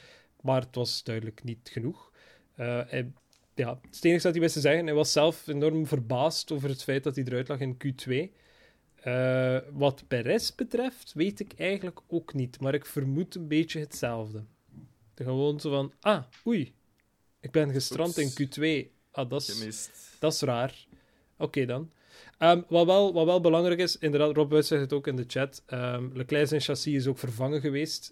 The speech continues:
Speaker 1: ehm, dat er een fractuur in zat. Dus zijn safety cell en zo verder is allemaal vervangen geweest voor de race vandaag.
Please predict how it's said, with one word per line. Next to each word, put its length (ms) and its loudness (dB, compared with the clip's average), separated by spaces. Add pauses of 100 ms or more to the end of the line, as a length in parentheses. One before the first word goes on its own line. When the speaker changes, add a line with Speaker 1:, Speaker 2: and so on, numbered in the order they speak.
Speaker 1:
ehm, 260 -6
dat 180 -6
er 60 -6
een 160 -6 (300)
fractuur 560 -6
in 140 0
zat. 400 -8 (520)
Dus 340 -6
zijn 140 -4
safety 340 0
cell 220 -2
en 80 -4
zo 100 -6
verder 240 -4
is 80 -8
allemaal 220 -4
vervangen 360 -4
geweest 380 -6 (180)
voor 300 -2
de 80 -2
race 300 -4
vandaag. 540 -8